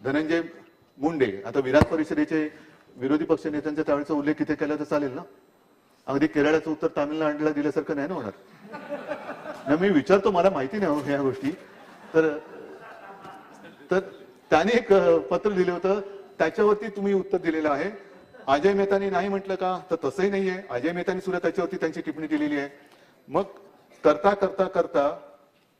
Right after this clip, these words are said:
त्याची किंमत वगैरे ठरवतं कोण? चंद्रकांत दादा, तुम्हाला कल्पना आहे, कारण महसूल खातं त्यावेळेला आपल्याकडे होतं. ती जी काय, अ, जमिनीची किंमत ठरवणारी जी यंत्रणा असते ती आपल्या, अ, खात्याकडे होती. त्यांनी ती किंमत ठरवली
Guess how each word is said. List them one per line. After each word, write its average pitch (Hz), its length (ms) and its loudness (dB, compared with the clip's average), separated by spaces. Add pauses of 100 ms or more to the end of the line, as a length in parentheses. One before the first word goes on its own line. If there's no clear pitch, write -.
(400)
त्याची 196 200 -6
किंमत 170 340 -2
वगैरे 190 200 4
ठरवतं 175 320 0
कोण? 175 280 -2 (1080)
चंद्रकांत 175 360 0
दादा, 175 160 -2
तुम्हाला 175 260 -2
कल्पना 170 320 2
आहे, 175 60 -4
कारण 175 220 0 (360)
महसूल 143 380 0
खातं 170 180 0
त्यावेळेला 165 360 2
आपल्याकडे 165 340 -2
होतं. 131 280 0 (640)
ती 170 40 -4
जी 175 160 -2
काय, 180 400 0 (320)
अ, 131 100 -4 (720)
जमिनीची 170 420 -2
किंमत 165 260 2
ठरवणारी 165 600 0
जी 165 260 -6 (120)
यंत्रणा 139 420 0
असते 151 220 0
ती 175 120 -2
आपल्या, 175 280 0
अ, 143 500 -4 (100)
खात्याकडे 139 380 0
होती. 120 240 -4 (400)
त्यांनी 151 180 2
ती 190 100 -2
किंमत 180 240 2
ठरवली 143 440 -2